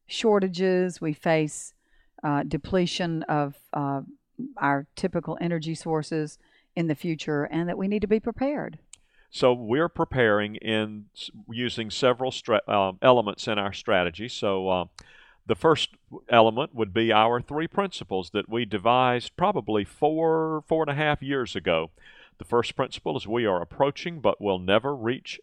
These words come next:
Speaker 2: subsistence, meaning we are trying to provide more and more of our own needs, but know we will always depend on sources from off the farm for some things. You always bring up coffee.
Speaker 1: Yes,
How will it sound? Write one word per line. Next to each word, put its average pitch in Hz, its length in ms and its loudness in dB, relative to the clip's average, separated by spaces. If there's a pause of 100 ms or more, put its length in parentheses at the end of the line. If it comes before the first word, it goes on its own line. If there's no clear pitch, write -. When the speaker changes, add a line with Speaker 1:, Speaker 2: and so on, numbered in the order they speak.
Speaker 2:
subsistence, - 920 -4
meaning 104 380 -4
we 95 140 -4
are 92 120 -2
trying 120 480 -2
to 98 160 -10
provide 101 500 2
more 117 440 0
and 95 220 -2
more 127 360 0
of 104 260 2
our 98 300 4
own 104 320 -4
needs, 127 360 -4
but - 240 2
know 127 320 2
we 135 180 -2
will 127 260 -4 (100)
always 104 760 8
depend 92 600 -4 (440)
on 92 480 0
sources 107 520 -4
from 92 200 -6
off 95 280 2
the 95 100 -12
farm 95 560 2
for 95 120 -6
some 113 300 -2
things. 92 420 -6 (380)
You 113 180 6
always 101 320 8
bring 104 240 0
up - 200 -4
coffee. - 540 0 (720)
Speaker 1:
Yes, 202 800 2